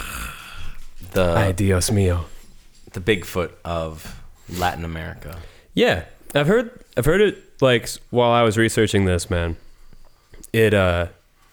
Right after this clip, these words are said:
Speaker 2: yeah, Bigfoot was brought up a lot, but I'm, I'm, s-, I'm, like,
Speaker 1: Is this a standalone cryptid?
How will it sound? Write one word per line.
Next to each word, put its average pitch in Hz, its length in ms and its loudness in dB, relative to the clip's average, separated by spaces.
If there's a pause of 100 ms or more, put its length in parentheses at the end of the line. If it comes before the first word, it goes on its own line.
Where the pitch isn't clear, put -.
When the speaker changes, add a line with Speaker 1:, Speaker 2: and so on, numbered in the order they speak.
(600)
Speaker 2:
yeah, 104 180 4
Bigfoot 120 380 2
was 113 100 4
brought 110 240 4
up 110 140 2
a - 20 4
lot, 95 320 2
but 104 180 2
I'm, 123 220 0
I'm, 123 200 4
s-, - 220 -4
I'm, 107 340 0 (440)
like, 104 380 0 (480)
Speaker 1:
Is - 80 -20
this - 120 -12
a 92 40 -8
standalone 107 680 0
cryptid? 131 480 -6